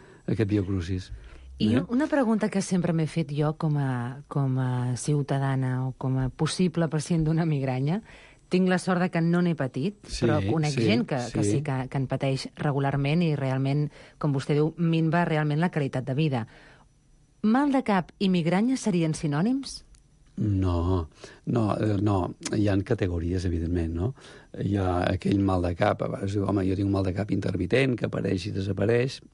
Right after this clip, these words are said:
Speaker 1: però que, que t'amarga la vida.» Després vindria el mal de cap, ja més potent, i la migranya, que seria, doncs, eh,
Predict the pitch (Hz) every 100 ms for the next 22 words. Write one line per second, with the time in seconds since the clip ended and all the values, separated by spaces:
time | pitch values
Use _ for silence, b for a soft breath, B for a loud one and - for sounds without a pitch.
0 | 143 113 92 170 - - - 95 92 95
1 | 98 113 107 117 B B B B - 120
2 | - 101 95 95 95 101 98 90 - 98
3 | 92 92 87 - 104 95 - 135 107 107
4 | 101 92 - 113 98 110 127 120 107 101
5 | 95 90 104 110 - 95 95 101 117 B
6 | B B - 95 90 92 - - 92 92
7 | 98 101 95